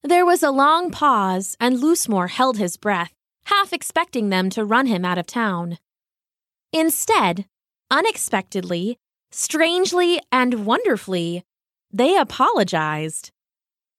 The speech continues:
They said they were sorry for how they treated him, sorry for ignoring him, and sorry for pretending they hadn't. Loosemore, as kind and generous as ever, forgave them. And the story might have ended there,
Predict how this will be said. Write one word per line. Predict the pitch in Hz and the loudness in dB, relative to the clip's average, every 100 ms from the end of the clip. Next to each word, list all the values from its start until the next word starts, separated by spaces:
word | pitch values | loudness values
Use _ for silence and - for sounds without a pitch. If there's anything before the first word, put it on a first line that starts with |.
| _ _ | _ _
They | 247 370 | 0 0
said | - 392 | 2 0
they | 381 349 | 2 0
were | 285 | -2
sorry | - 302 359 381 | 0 2 2 0
for | 240 226 | -2 -4
how | 233 269 | 0 0
they | 254 220 | 0 -4
treated | - 320 349 | -6 -6 -6
him, | 214 170 170 - _ | -6 -8 -10 -14 _
sorry | - - 370 381 370 302 | -10 -2 2 2 0 -2
for | 285 277 | 0 0
ignoring | 262 233 277 440 254 | 0 0 0 0 0
him, | 214 190 170 170 - _ - | 0 -2 -2 -6 -12 _ -6
and | 233 | -4
sorry | - 285 277 226 | 0 2 2 2
for | 196 208 185 | -2 -2 -4
pretending | - 196 - 254 196 175 | -4 -6 -4 -2 -2 -2
they | 170 | -4
hadn't. | 175 208 196 165 175 - _ _ _ _ _ _ _ _ _ | -4 -2 -2 -4 -8 -16 _ _ _ _ _ _ _ _ _
Loosemore, | 330 453 - 208 175 175 185 208 _ - | 2 2 0 -2 -2 -4 -6 -10 _ -2
as | 220 214 | -2 -2
kind | - - 330 349 359 349 | -6 0 2 2 0 -2
and | 226 220 | 0 0
generous | 202 285 294 302 302 294 | 2 0 0 2 0 0
as | 233 233 | -2 -2
ever, | - 185 170 170 180 - | 0 -2 -2 -4 -8 -16
forgave | - 240 214 185 165 170 | -6 -4 0 0 -2 -6
them. | 170 170 180 - _ _ _ _ _ _ _ - | -10 -10 -12 -16 _ _ _ _ _ _ _ -4
And | 370 381 | -2 0
the | |
story | 370 415 440 415 | 0 2 2 2
might | 320 311 320 | 2 2 2
have | 285 | 0
ended | 277 269 | 0 0
there, | 294 330 196 175 180 | 2 2 2 -2 -10